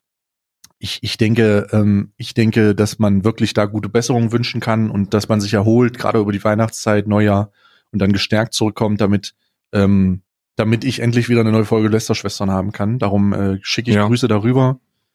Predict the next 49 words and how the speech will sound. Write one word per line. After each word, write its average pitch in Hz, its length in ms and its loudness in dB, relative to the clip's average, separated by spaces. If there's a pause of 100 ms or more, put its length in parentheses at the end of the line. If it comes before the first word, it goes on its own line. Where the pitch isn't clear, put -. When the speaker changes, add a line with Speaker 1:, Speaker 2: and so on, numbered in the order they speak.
(240)
Speaker 1:
äh, 104 300 2
an, 113 180 -2
Speaker 2:
Ich 113 40 2
bin 165 120 0
auch 123 160 0
Fan. 110 300 -2 (200)
Speaker 1:
an 117 160 0
beide, 143 560 -2
also 113 180 -4
sowohl 117 380 2
Rob 110 280 0
Bubble, 123 260 0
der 107 140 2
auch 127 360 0
viel 160 180 0
zu 165 120 -2
viel 123 160 -2
arbeitet 139 460 0
anscheinend. 127 500 0
Ich, - 140 -20 (100)
ich - 200 -20
weiß - 200 -16
immer 113 140 -4
nicht, 120 160 -2
was 120 120 -6
die 123 120 -6
machen, 127 300 0
ne? 98 160 -2 (400)
Also, 107 300 0 (240)
wenn 113 140 0
ich 120 160 -4
höre, 147 220 4
dass - 260 -4 (140)
Influencer 139 600 0
viel - 220 -2
arbeiten, 123 440 0
dann 107 160 0
denke 120 160 2
ich - 80 -6
halt 117 100 0
immer 123 140 2
an 120 120 2
meinen 123 200 2
Tagesablauf 117 600 -2
und 110 80 -4
denke, 113 200 0
okay, 110 220 -8
ich 113 120 -8
streame 139 500 0